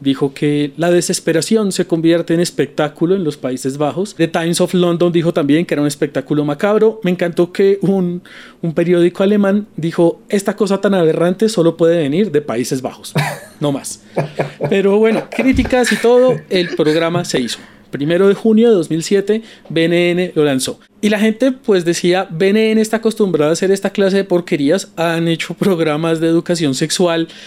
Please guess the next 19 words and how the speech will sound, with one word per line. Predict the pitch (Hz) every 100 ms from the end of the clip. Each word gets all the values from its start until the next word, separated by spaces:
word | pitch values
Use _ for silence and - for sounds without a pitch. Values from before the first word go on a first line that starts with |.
| - -
pero | 160 156 151
no | 147 165
educativas, | 165 175 185 170 147 143 160
sino | - 151 139
prácticamente | - 147 - 156 175 151 139 147
pornográficas. | 196 202 208 214 196 190 - 151 160 - _ _ _ -
Es | 226 254
un | 240
canal | 226 220 208 196 196 - _ -
bastante | 175 180 165 170 165 160 147 - _ _ -
shock, | - - 127 -
les | 165 147
gusta | 160 175
el | 170
factor | 170 - - 143
de | 143 147
choque". | - - - - - - - -
Y | 147
bueno, | 131